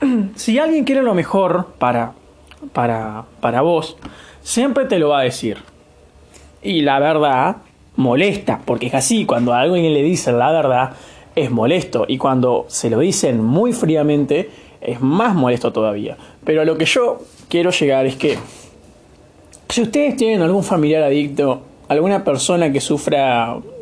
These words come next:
ese tipo de problema, o tenga eso, y si él no reconoce su problema, no lo reconoce, no pueden hacer absolutamente nada por esa persona.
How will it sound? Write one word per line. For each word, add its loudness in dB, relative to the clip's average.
ese -2
tipo -2
de 0
problema, 0
o 0
tenga 2
eso, -2
y 0
si 0
él 0
no 0
reconoce 0
su -2
problema, 0
no 2
lo 2
reconoce, 0
no 2
pueden 0
hacer 0
absolutamente 0
nada 0
por 0
esa -2
persona. -2